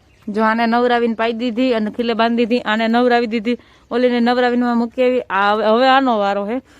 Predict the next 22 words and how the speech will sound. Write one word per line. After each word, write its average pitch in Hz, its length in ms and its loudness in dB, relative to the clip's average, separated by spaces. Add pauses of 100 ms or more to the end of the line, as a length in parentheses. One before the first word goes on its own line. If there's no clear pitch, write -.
(320)
પછી 262 360 0
ખડેલીનો 262 600 -2
વારો 220 220 0
ને 247 100 0
પછી 233 220 -4
આનો 226 300 -2
વારો. 175 260 -4 (640)
બધાયને 269 720 -6
એમ 254 100 -10
જેમ 247 280 -12
ખીલા 269 420 -10
જેવી 269 260 -10
રીતના 262 220 -14
હોય 285 120 -10
ને 254 80 -10
એવી 262 120 -12
રીતના 233 240 -16
પાઈ 226 180 -14
પાઈને 226 220 -16
લાઈનમાં 220 340 -14
બાંધતા 226 280 -12
જવાના. 185 240 -16